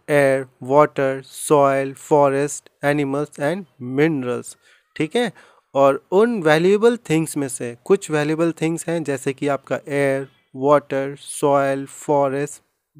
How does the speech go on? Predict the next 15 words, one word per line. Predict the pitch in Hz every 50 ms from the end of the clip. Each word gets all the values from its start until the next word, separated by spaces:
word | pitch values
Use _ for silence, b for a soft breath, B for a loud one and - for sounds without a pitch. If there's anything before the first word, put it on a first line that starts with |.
| - _ _ -
एनिमल्स | 151 147 147 147 139 139 143 143 143
and | - 143 151 185 233 - b b b b b b b b b b 127
minerals। | 123 135 143 156 156 139 123 120 110 110 110 - - _ _ _ _ _ _ _ _ _ _ _ _ _ _ _ _ _ _ _ _ _ -
ठीक | 139 131 127 - 196
है, | 196 - _ _ _ _ _ _ _ _ _ _ _ 127 120 120
they | 123 170 202 240 233 - -
are | 151 147 143 147 147 139 131
known | 139 135 135 127 127 143 180 240
as | 240 - - - _ _ 131
natural | 120 117 120 120 127 127 131 127 127 - 139 139 156 175 214 226 214 165 123 110 120
resources, | 127 120 - - - - 147 135 127 120 - - - 123 113 104 104 - - _ _ _ _ -
और | 117 113 113
unko | 123 123 127 - 165 160
हम | 147 143 127 123
लोग | 127 156 190